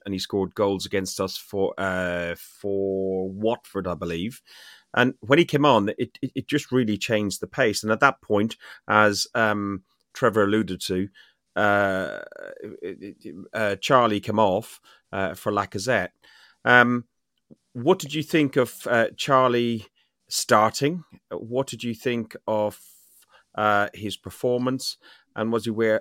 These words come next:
way out of his depth? I'll go to you first, Ben, and then, uh, then to, uh, uh, Trev.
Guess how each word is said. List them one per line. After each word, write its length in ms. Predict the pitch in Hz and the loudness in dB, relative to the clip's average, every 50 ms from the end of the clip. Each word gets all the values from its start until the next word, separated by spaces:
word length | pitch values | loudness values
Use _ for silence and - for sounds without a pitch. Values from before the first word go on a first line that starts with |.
| - _ | -4 _
way 300 | 123 113 113 127 120 113 | -8 -2 0 0 0 0
out 80 | 107 104 | 0 -2
of 60 | 101 | -4
his 100 | 98 95 | -6 -6
depth? 240 | - 113 - - - | -6 -6 -4 -4 -4
I'll 60 | 104 | -2
go 140 | 107 143 131 | -2 -2 -2
to 160 | - - 135 | -2 -4 -4
you 120 | 147 165 | -4 -4
first, 300 | 160 - - 127 120 - | -4 -4 -6 -6 -6 -4
Ben, 160 | - 120 107 104 | -2 -2 -2 -2
and 100 | 101 104 | -2 -2
then, 240 | 110 107 104 98 - - | -4 -4 -6 -8 -10 -8
uh, 240 | 107 104 101 98 90 - | -8 -6 -6 -6 -6 -6
then 300 | 113 107 101 101 98 95 - | -6 -6 -6 -6 -8 -10 -10
to, 440 | - - 104 95 95 92 92 92 - - | -10 -8 -6 -4 -4 -4 -6 -6 -8 -8
uh, 260 | 85 95 92 90 92 - - _ - | -8 -6 -6 -6 -8 -8 -12 _ -14
uh, 160 | 92 92 92 90 | -12 -12 -12 -12
Trev. 340 | - - 95 87 82 73 _ | -12 -10 -10 -10 -10 -12 _